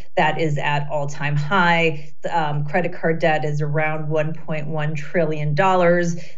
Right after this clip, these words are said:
There are a lot of people using, um, alternatives like buy now, pay later as a form of deferring the payment. And so they're really trying to keep up with their previous standard of living, having to spend more,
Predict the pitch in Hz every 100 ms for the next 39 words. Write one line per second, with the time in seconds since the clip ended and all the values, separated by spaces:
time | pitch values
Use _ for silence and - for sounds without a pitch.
0 | - 165 151 151 147 147 147 151 165 165
1 | 156 156 156 147 156 151 151 151 151 147
2 | 147 147 175 175 - 190 170 160 165 160
3 | 160 151 147 156 151 156 151 147 147 151
4 | 151 151 180 175 170 160 160 165 - 160
5 | 156 156 151 156 165 165 - 160 160 156
6 | 156 147 147 196 208 180 156 156 147 -
7 | - - 196 - 196 180 180 185 180 196
8 | 226 208 196 - - 196 196 185 185 175
9 | - 190 175 170 - - 202 - 190 185
10 | 170 - - - - 185 185 196 180 170
11 | - 214 190 175 - 190 175 165 160 165
12 | 254 202 180 180 185 190 180 180 170 175
13 | - 180 160 160 160 190 208 175 165 147